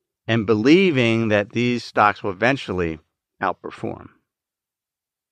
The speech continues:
But you can still be a passive investor and benefit from a value tilt, either using a traditional value index, recognizing it has a big overweight in financials,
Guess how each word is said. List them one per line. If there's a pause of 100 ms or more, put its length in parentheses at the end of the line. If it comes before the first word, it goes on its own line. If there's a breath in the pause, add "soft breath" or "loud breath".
(460)
But
you
can
still
be
a
passive
investor (640)
and
benefit (540)
from
a
value
tilt,
either
using
a
traditional
value
index, (580)
recognizing
it
has
a
big
overweight
in
financials,